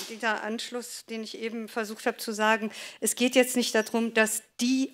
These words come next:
Ostdeutschen und die Migranten als homogenisierte Gruppe sich gegen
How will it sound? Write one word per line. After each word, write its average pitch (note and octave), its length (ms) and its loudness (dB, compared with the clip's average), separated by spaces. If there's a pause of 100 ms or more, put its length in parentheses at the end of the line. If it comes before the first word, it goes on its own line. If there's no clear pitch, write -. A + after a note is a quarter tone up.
Ostdeutschen A3 720 4
und G3+ 360 -8
die B3 180 0
Migranten G#3+ 760 0
als - 440 0 (140)
homogenisierte G#3+ 840 0
Gruppe G#3+ 320 0
sich G#3 320 -6 (160)
gegen A#3+ 500 4